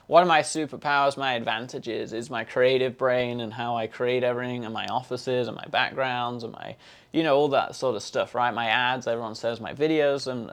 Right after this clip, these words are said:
blah, blah, blah, blah, blah. And offers, everything is because I'm creative. And as we move into a world, um,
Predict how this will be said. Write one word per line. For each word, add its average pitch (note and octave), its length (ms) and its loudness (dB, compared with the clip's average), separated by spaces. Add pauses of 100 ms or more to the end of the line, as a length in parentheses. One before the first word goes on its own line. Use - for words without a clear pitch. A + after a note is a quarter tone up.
blah, E3+ 140 6
blah, D3 120 4
blah, A#2+ 140 4
blah, A2 100 -2
blah. G2 260 -2 (400)
And B2+ 180 -2
offers, C#3+ 500 4
everything F3 400 4
is D3 120 -4
because C3+ 320 -6
I'm A#2 160 -4
creative. B2 560 0 (720)
And C#3+ 360 4 (360)
as F3 200 4
we F#3+ 120 6
move E3+ 240 2
into C#3+ 240 2
a C#3 80 4
world, C3+ 480 8 (240)
um, A#2+ 540 0